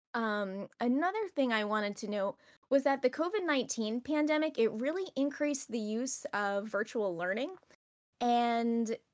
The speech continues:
um, the training and use resources that were effective in supporting educators with the inclusion of students with E B D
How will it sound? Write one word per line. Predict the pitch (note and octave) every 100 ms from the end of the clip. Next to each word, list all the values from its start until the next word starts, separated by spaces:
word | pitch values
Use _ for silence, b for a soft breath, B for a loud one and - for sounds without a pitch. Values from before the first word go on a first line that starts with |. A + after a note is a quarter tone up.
| - -
um, | A3 G#3+ F3+ F3+ E3 F#3+ _ - _ _ _
the | B3+
training | A3 D#4 E4 F4 D#4+
and | A#3 A3+
use | C#4 D4 B3+ - -
resources | C#4 D4 A#3 G3 F#3+ F#3
that | G3+ F#3+ -
were | G3+ F#3+ -
effective | A3 - A3+ - A3 G3
in | G3
supporting | - - B3 A3+ G#3
educators | A3 A3+ A#3 A#3+ G#3 F#3 -
with | G3 F#3
the | G3+
inclusion | G#3 A#3 A3 A3
of | G3
students | - A3 G#3+ G#3
with | G3+
E | F#3
B | F3
D | F3+ A#3+ D#4